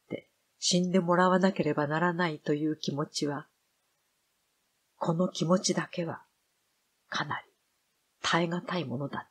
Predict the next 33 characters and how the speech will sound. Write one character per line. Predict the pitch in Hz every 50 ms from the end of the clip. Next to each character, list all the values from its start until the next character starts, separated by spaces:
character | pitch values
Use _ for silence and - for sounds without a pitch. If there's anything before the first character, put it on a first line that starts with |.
| _ -
た | -
よ。 | - - _ - _ _ _ _ _ _ _ _ _ _ _ _ _ _ _ _ _ _ _ _ _ _ _ _ _ _ _ _ _ _ _ _ _ _ _ _ _ _ _ _ _ _ _ _ _ _ _ _ _ _ _ _ _ _ _ _ _ _ _ _ _ _ _ _ _ _ _ _ _ _ _ _ _
お | - 202
そ | - - 277
ら | - 233 -
く | - - 165
鈴 | - - 175 165 233 240
木 | - 262 240
主 | - -
馬 | 254 226 185
で | - 123 123
あ | 135
ろ | 135 147 139 117 - - _
う、 | _ _ _ _ _ _ _ _ _ _ _
声 | _ - - 247 247 208 156
を | 151 -
殺 | - 151 151 165 175
し | - - -
て | - 170
む | 160 165
せ | 175 - 226 226
び | 202 226
上 | 220 214 202
げ | 202 214
る | 196 160
の | 127 117
が | 110 - -
聞 | - - -
こ | - 147 120
え | -
て | - - 120
き | - -
た。 | - _ -